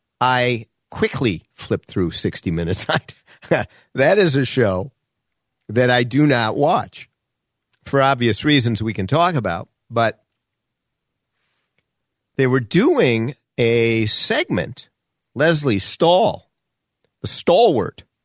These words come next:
Stahl of sixty Minutes now, nowadays. She was doing a segment on judicial reform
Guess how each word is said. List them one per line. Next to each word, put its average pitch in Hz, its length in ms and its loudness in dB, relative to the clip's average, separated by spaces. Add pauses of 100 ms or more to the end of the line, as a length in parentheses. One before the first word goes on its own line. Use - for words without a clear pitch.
(420)
Stahl - 520 -4 (880)
of 104 100 -6
sixty - 380 -6
Minutes 82 420 -6
now, 82 460 -6 (240)
nowadays. 71 720 -12 (960)
She - 140 -14
was 131 160 -8
doing 214 320 0
a 120 280 2
segment 117 840 -6
on 117 480 0
judicial 139 560 -2
reform 113 840 2